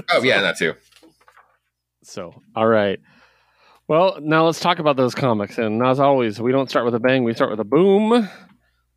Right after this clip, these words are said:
Speaker 2: Boom Studios. I'm gonna start with The Approach,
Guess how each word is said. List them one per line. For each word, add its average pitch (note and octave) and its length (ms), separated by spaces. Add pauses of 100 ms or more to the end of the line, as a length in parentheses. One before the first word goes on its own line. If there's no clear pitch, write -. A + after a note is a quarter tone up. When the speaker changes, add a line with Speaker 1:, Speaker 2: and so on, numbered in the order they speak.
(680)
Speaker 2:
Boom A2 180
Studios. B2 800 (500)
I'm C#3+ 80
gonna F#3 120
start D#3 200
with C#3 200
The C3+ 140
Approach, B2 600